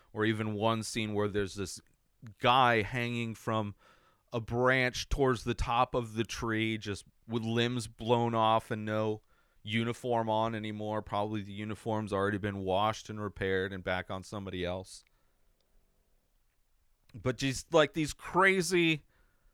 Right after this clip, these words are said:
this, like, you definitely get the contrast of the beautiful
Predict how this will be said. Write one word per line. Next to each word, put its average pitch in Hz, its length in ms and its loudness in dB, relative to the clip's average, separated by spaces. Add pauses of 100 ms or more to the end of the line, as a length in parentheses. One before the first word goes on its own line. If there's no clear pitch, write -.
(220)
this, 147 300 0
like, 143 420 4 (1080)
you 151 60 -8
definitely 175 500 6
get 156 200 0
the 139 60 -6
contrast 139 680 2
of 120 120 -2
the 123 120 2
beautiful 113 840 2